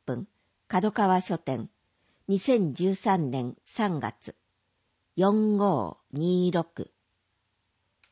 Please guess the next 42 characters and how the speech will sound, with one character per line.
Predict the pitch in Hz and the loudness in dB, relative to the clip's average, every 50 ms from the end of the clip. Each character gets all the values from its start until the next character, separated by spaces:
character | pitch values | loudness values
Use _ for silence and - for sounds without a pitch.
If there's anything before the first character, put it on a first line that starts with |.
| _ _ _ _ _ _ _ _ _ _ | _ _ _ _ _ _ _ _ _ _
嫁 | - 165 180 190 214 208 208 | 0 2 4 4 4 6 4
入 | 196 185 | 4 4
り、 | 165 180 151 - - _ _ _ | 2 0 -2 -2 -6 _ _ _
出 | - - - 208 | -4 -2 -2 -2
征 | 202 - - - 240 226 226 214 | -2 -4 -2 0 2 4 4 4
を | 214 214 202 | 4 4 4
見 | 208 208 208 | 4 4 4
送 | 208 208 208 - | 4 2 -2 -10
っ | - _ _ _ | -20 _ _ _
た | 214 202 208 - _ _ _ _ _ | -2 -2 -2 -4 _ _ _ _ _
カ | - 262 240 | -2 -2 0
ン | 233 240 | 0 0
カ | - 226 233 | 0 0 0
ン | 202 175 143 139 - - | 0 0 -2 -4 -4 -4
橋 | - 160 160 | -2 0 0
を | 156 156 | 2 2
渡 | 160 165 - 185 175 | 0 0 0 -2 -2
れ | 175 170 | 0 0
ば、 | 165 156 156 - _ _ _ _ _ _ _ _ | 0 -2 -2 -4 _ _ _ _ _ _ _ _
寂 | - - 226 214 226 262 | -4 0 0 2 2 2
れ | 226 190 | 2 0
た | - - 143 143 156 | 2 2 2 2 2
温 | 175 180 | 2 0
泉 | 175 - - 190 175 156 139 117 | -2 -2 0 0 0 0 0 -2
町、 | 131 127 - _ - 143 - - _ _ _ _ | -4 -4 -6 _ -8 -8 -8 -8 _ _ _ _
つ | - - 226 190 | -6 -4 -4 -2
ぐ | 160 135 | -2 -4
も。 | 117 113 - - _ _ _ _ _ _ _ _ _ _ _ _ _ _ _ _ _ _ _ | -4 -4 -6 -8 _ _ _ _ _ _ _ _ _ _ _ _ _ _ _ _ _ _ _
町 | - 160 190 - - 233 | -2 -2 -2 0 0 2
の | 226 220 | 2 2
食 | 226 - 233 208 190 - 214 | 2 2 -2 -2 0 -2 -2
堂、 | 175 202 185 185 180 175 131 - - _ - | 0 2 2 4 2 2 0 -4 -10 _ -4
野 | 175 185 202 | 0 0 2
々 | 208 247 254 | 2 4 2
屋 | 247 208 170 | 2 2 2
に | 151 156 156 | 2 2 0
集 | 151 156 - - 170 | 0 0 -2 -4 -2
ま | 170 170 165 | 0 0 0
る | - 143 | 0 -2
人 | 147 - - - 196 | -6 -4 -4 -2 -2
々 | 185 160 - - 139 | -2 -2 -2 -2 -2
に | 139 139 143 | -2 -2 -2